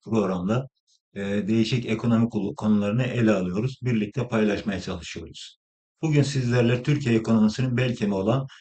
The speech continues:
kobilerimizi konuşmak istiyorum. kobiler ülkemizde fi-, e, ülkemizdeki firmaların yüzde doksan dokuz istihdamını,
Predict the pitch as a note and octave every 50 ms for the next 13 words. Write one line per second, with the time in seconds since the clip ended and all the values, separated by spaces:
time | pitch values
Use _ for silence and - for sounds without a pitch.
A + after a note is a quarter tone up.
0 | _ _ _ _ - C3+ C#3 C3 A#2+ A2 G#2+ A2 A2 G#2 F#2+ G#2+ G#2 - - -
1 | _ _ _ _ A2 G2 F#2+ - - F#2 F2+ E2 - - - - - - E2 D2
2 | D2+ D2 - _ _ _ _ _ _ _ _ _ _ _ _ - D3 D#3 C#3+ C#3
3 | D3 D3 D3 B2+ A#2 - B2+ C3 C3 A#2 A#2 C3+ - - - - G#2 A2 A2+ A2
4 | A2 A2 A2 A2 A2 A2 A2 A2 G#2+ A2 - - - A2 A2+ - - A2+ A2 A2
5 | G#2+ G#2+ A#2+ A#2+ - C#3+ C3+ - - C#3 B2+ A2+ G2+ G#2+ A#2+ C3 C#3 B2 A#2+ A#2
6 | A2+ C3 C3+ A#2+ A#2 A#2 - - A2+ A2 G#2 G2 - - _ - - - G#2 -
7 | G#2 G#2 - G#2+ G2 - - A2 A2+ G2+ - - - A2 - - G#2 G#2 F#2+ F#2+
8 | G2+ A2+ C3+ C#3 C#3 C#3+